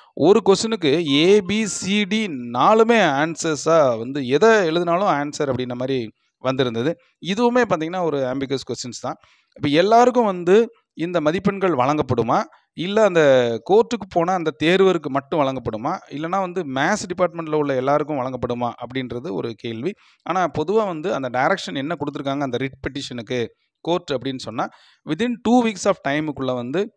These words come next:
இந்த மார்க்கெல்லாம் நீங்க வந்து ஆட் பண்ணி, அதுக்கப்புறம் வந்து ஒரு, அஹ், கீ வந்து போடுங்க. இல்ல அதுக்கு என்ன ஆன்சர்னு நீங்க வந்து உறுதியா சொல்லுங்க அப்படின்னு சொல்லியிருக்கிறாங்க.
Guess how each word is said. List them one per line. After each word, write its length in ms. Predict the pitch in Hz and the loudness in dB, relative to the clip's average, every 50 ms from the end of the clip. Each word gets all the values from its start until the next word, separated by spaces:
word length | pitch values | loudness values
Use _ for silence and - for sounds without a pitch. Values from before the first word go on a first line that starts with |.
| _ _ _ | _ _ _
இந்த 200 | 139 143 143 143 | -10 -4 -4 -2
மார்க்கெல்லாம் 640 | 123 123 131 165 196 202 175 - 180 180 196 202 | -2 0 2 2 0 0 -2 -4 -4 -4 -4 -4
நீங்க 200 | 185 165 151 147 | -6 -6 -8 -8
வந்து 220 | 139 139 156 160 147 123 123 | -8 -6 -4 -2 -2 -2 0
ஆட் 260 | 127 156 170 165 _ _ | -2 -2 -2 -4 _ _
பண்ணி, 320 | 165 165 165 185 208 233 262 _ _ _ _ _ _ _ _ _ _ _ _ _ _ _ _ _ _ _ _ _ _ | -8 -8 -6 -8 -10 -10 -10 _ _ _ _ _ _ _ _ _ _ _ _ _ _ _ _ _ _ _ _ _ _
அதுக்கப்புறம் 440 | 135 156 190 196 202 190 220 214 185 | -2 0 0 0 2 0 0 0 0
வந்து 260 | 170 160 165 180 185 | -2 -4 -2 -2 -2
ஒரு, 200 | 170 151 147 143 135 127 123 120 117 113 107 107 - _ _ _ _ _ - | 0 0 -2 -2 -2 -4 -4 -4 -6 -8 -8 -10 -14 _ _ _ _ _ -4
அஹ், 180 | - 135 131 127 | 0 0 0 0
கீ 260 | 131 202 208 196 170 | 0 -2 0 0 0
வந்து 280 | 151 139 131 143 175 185 | 0 0 -2 -4 -6 -4
போடுங்க. 380 | 170 139 143 147 143 131 127 127 123 113 101 - - _ _ _ _ - | 0 0 2 2 2 0 0 0 0 0 -2 -8 -16 _ _ _ _ -4
இல்ல 140 | 147 175 196 | 0 2 2
அதுக்கு 280 | 175 175 180 165 175 170 | 2 2 -2 -6 -4 -4
என்ன 180 | 151 151 180 208 190 151 | -4 -4 -4 -4 -2 -2
ஆன்சர்னு 500 | 147 170 185 175 - 185 165 160 185 185 | -2 -2 -4 -6 -8 -10 -10 -8 -10 -10
நீங்க 180 | 170 151 143 | -8 -8 -8
வந்து 180 | 139 139 151 156 | -8 -6 -6 -4
உறுதியா 300 | 139 143 151 143 165 160 | -4 -4 -4 -2 -2 -4
சொல்லுங்க 420 | 143 - - 139 135 139 131 131 131 123 113 | -4 -4 -4 -4 -4 -2 -2 -2 -4 -4 -6
அப்படின்னு 320 | 113 110 113 123 123 113 | -8 -12 -12 -12 -12 -12
சொல்லியிருக்கிறாங்க. 540 | - 120 117 117 113 110 110 104 101 117 | -12 -10 -10 -10 -8 -8 -10 -10 -8 -10